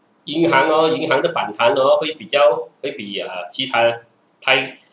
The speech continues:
印-，印-，印尼啊、菲律宾啊、泰国比较快哦，这是全部是好消息了哦。我，我，我是有讲了哦，我们这个，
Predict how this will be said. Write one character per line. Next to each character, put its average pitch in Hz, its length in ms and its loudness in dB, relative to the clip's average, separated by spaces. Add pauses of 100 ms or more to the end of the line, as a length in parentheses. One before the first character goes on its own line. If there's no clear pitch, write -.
(280)
印-， 147 280 -12 (300)
印-， 160 300 -8
印 156 180 -6
尼 127 200 0
啊、 131 300 2
菲 135 100 -4
律 143 180 -6
宾 120 180 -4
啊、 117 120 8
泰 143 200 0
国 127 220 -4
比 - 60 -16
较 123 200 -2
快 131 180 0
哦， 120 320 4
这 143 120 -6
是 127 100 -14
全 - 240 -10
部 139 80 -6
是 143 160 -6
好 98 160 -4
消 120 160 -4
息 139 160 -10
了 131 80 -4
哦。 120 340 2
我， 104 140 -8 (160)
我， 131 340 -8
我 107 80 -6
是 143 200 -12
有 113 100 -8
讲 98 240 -6
了 110 80 -4
哦， 113 320 0 (280)
我 110 100 -4
们 120 160 0
这 123 80 -4
个， 147 340 -2